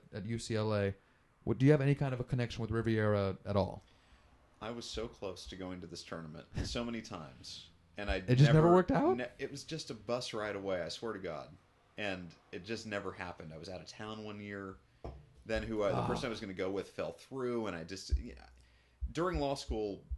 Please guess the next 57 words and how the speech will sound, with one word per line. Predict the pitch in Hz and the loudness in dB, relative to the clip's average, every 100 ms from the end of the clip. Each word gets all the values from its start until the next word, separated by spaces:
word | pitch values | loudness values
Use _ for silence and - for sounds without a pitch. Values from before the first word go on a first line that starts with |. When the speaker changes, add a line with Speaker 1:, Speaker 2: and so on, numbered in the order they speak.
| - - - - - - 92 | -10 -10 -10 -10 -20 -18 -6
Speaker 2:
you | 110 | -4
know, | 92 | -4
you're | 90 | -6
just | 90 90 - | -8 -10 -10
busy. | - 82 - 76 82 - 98 | -12 -8 -8 -8 -8 -8 -6
I, | 104 | -4
Speaker 1:
Yeah. | - 139 | -2 0
Speaker 2:
I, | 151 | 0
I | |
didn't, | 170 151 117 | 0 -2 -4
I | 147 | -2
don't | 147 110 | -2 -2
even | 87 | -4
have | 101 82 | -8 -10
a | |
really | 82 78 | -10 -10
good | 85 | -12
excuse, | 82 - 87 80 - | -12 -12 -12 -10 -8
to | |
tell | 95 | -6
you | 80 | -6
the | 78 | -10
truth. | - 87 80 - _ _ _ _ _ - | -10 -10 -10 -20 _ _ _ _ _ -8
And | 110 107 | -4 -2
I, | 101 107 | -4 -2
I | |
did | 101 120 123 | -2 -2 -2
get | 120 - | -4 -4
to | |
play | - 107 | -4 0
a | 98 | 0
lovely, | 98 101 98 95 92 | 0 -2 -2 -8 -6
you | 90 | -8
know, | 80 | -6
L | 87 | -4
A | 87 | -6
North, | 92 78 82 - | -6 -10 -14 -14
which | 90 - | -12 -8
I | 85 | -8
told | 87 80 | -10 -12
that | 78 | -12
story, | - 87 82 | -10 -10 -8
but | 87 | -4
Speaker 1:
Sure. | 104 110 95 - _ _ 98 | 2 2 0 -12 _ _ -2
Speaker 2:
I | 101 95 95 | 0 0 0
never | 98 95 | -2 -4
got | - | -6
to | |
play | - 107 | -4 -4
Riviera. | 98 78 69 - - 90 - - | -4 -8 -14 -16 -18 -18 -18 -10
Speaker 1:
Hmm. | 107 98 | -4 -4
Speaker 2:
And, | 90 87 87 | -4 -8 -8
uh, | 87 76 73 - - - - - - - - - - | -8 -8 -10 -14 -20 -20 -20 -20 -20 -20 -20 -20 -20
it | 90 | -8
was | 104 | -4
always | 127 135 | -4 -2
there, | 139 175 110 | -2 0 -2